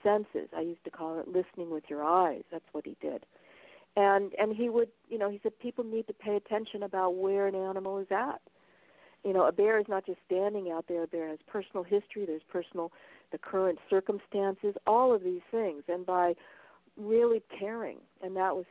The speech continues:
such an important concept for Charlie, you know, to care. When you care about some, someone,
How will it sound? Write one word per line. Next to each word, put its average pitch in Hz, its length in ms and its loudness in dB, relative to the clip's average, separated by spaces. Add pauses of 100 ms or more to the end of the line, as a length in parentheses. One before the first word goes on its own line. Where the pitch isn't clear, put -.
such 247 240 0
an 202 120 -2
important 180 560 -8
concept 175 640 -6
for 156 100 -8
Charlie, 165 540 -4 (580)
you 202 120 -2
know, 175 160 0 (100)
to 202 80 -2
care. - 560 0 (640)
When 208 240 -2
you 208 80 -2
care 269 540 2
about 175 340 -4 (100)
some, 170 320 -10 (220)
someone, 170 480 -10